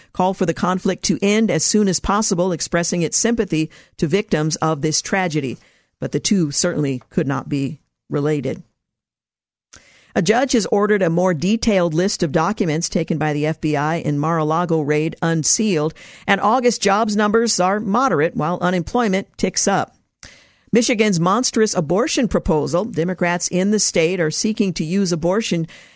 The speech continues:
as the issue that will keep Governor Gretchen Whitmer in office, as well as possibly flip some U S House and state legislative seats. In that vein, a constitutional amendment has been created to both eliminate Michigan's nineteen thirty-one law that banned abortions with the exception of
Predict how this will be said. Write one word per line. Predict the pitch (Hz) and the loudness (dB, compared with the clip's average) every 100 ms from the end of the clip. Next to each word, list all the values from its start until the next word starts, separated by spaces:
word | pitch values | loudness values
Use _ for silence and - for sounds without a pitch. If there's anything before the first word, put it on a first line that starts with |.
| - | -4
as | 185 170 | 0 0
the | 185 | 2
issue | 233 262 240 226 | 2 2 2 4
that | 190 196 | 2 0
will | 175 | -2
keep | - 233 220 | 0 -2 0
Governor | 190 196 185 | -2 0 0
Gretchen | 170 196 175 165 | 0 0 0 0
Whitmer | 214 196 196 | 0 0 0
in | 190 190 | 0 0
office, | 208 233 139 - | 0 0 0 0
as | 151 | -2
well | 151 196 247 | 0 0 2
as | 151 170 | 0 -2
possibly | - 170 170 160 165 | -2 -4 -2 -2 -2
flip | - 175 | 0 -2
some | - 190 202 | 0 -2 0
U | 165 180 | 0 2
S | 170 - | 0 -2
House | 185 185 202 | -2 -2 0
and | 175 160 | -2 0
state | - 202 175 | 0 0 0
legislative | 175 214 202 - 147 147 151 | 0 0 0 0 -2 -2 -2
seats. | - 240 202 - - - - - - - | -2 0 0 -2 -6 -8 -20 -20 -20 -2
In | 196 185 | 2 4
that | 214 226 | 2 2
vein, | 190 196 220 | 2 2 2
a | 175 | 0
constitutional | 175 175 - 185 196 196 180 165 | 0 -2 -2 0 0 0 0 2
amendment | 175 226 180 180 | 2 4 4 2
has | 170 | 0
been | 170 196 | 0 -2
created | - 226 220 202 151 175 | 0 0 2 2 0 0
to | 156 | 0
both | 165 180 | 0 0
eliminate | 165 160 202 226 202 | 0 0 2 2 0
Michigan's | 165 165 156 156 160 151 | 0 -2 0 -2 -2 -2
nineteen | 170 220 180 165 | -2 -2 -2 0
thirty-one | 180 175 170 170 208 | 0 0 0 2 2
law | 196 135 | 0 0
that | 151 170 | -2 -2
banned | - 185 269 196 | 0 0 2 0
abortions | 151 151 - 139 170 | 0 -2 -2 -4 -2
with | 156 | -2
the | 151 | -2
exception | 151 - 175 - 170 | -2 0 -2 0 -2
of | 151 | -2